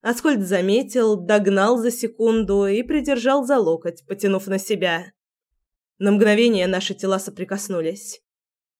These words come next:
Ух, горячо. Раньше, когда Эндер обнимал меня, я не ощущала себя так... Так, э, словно сама хотела этого мужчину.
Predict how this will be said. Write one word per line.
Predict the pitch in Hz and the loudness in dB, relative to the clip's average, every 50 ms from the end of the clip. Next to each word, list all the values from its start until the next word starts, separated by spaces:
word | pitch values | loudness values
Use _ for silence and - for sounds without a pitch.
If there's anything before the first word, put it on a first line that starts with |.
| _ _ _ | _ _ _
Ух, | 196 190 180 175 165 - - - - - - - - - - | -8 -6 -6 -6 -6 -6 -6 -6 -8 -10 -12 -16 -18 -20 -18
горячо. | 175 170 156 156 196 208 226 240 233 240 233 233 - - - - - 151 139 135 135 - - _ _ _ _ _ _ _ _ _ _ _ _ _ _ _ _ _ _ | -16 -18 -8 -4 -2 0 0 0 0 -2 -4 -4 -6 -8 -8 -8 -8 -10 -14 -14 -16 -18 -20 _ _ _ _ _ _ _ _ _ _ _ _ _ _ _ _ _ _
Раньше, | 214 220 220 233 254 247 - 226 | 2 4 4 4 2 0 -2 -4
когда | 196 202 196 208 196 202 202 | 0 0 0 2 4 4 4
Эндер | 196 202 202 208 202 | 4 4 2 4 2
обнимал | 190 156 196 196 185 185 180 175 196 214 | 2 2 2 0 0 0 0 0 0 2
меня, | 226 226 226 220 214 208 | 2 2 4 2 2 2
я | 220 220 208 190 | 2 2 2 2
не | 196 190 190 | 2 2 0
ощущала | 190 196 - - 196 - - 247 269 254 220 | 0 0 -4 -6 -6 -4 -2 0 2 2 0
себя | 202 - - 180 175 175 | 0 -2 -4 -4 -4 -4
так... | 175 _ _ - 202 220 214 202 - - _ _ _ _ _ _ _ _ _ _ _ _ _ _ _ | -6 _ _ -6 -6 -6 -6 -8 -18 -20 _ _ _ _ _ _ _ _ _ _ _ _ _ _ _
Так, | - 202 202 214 202 202 - - - | 0 2 2 2 0 -8 -16 -14 -8
э, | 202 196 196 185 160 151 82 50 50 - | -6 -4 -4 -4 -4 -8 -10 -12 -14 -14
словно | - - - 202 202 208 208 208 208 202 202 | -14 -8 0 2 2 4 4 4 4 4 2
сама | 202 208 - 208 190 196 196 240 | 0 0 0 2 2 4 2 0
хотела | 247 - 226 202 202 - - 208 190 175 165 | 0 -2 -4 -4 -6 -4 -4 -2 -2 0 0
этого | 165 165 165 190 180 185 | 0 -2 -2 0 0 0
мужчину. | 190 202 208 202 - - 202 190 165 160 160 170 185 | 0 0 0 -2 -4 -4 -4 -4 -6 -6 -8 -10 -12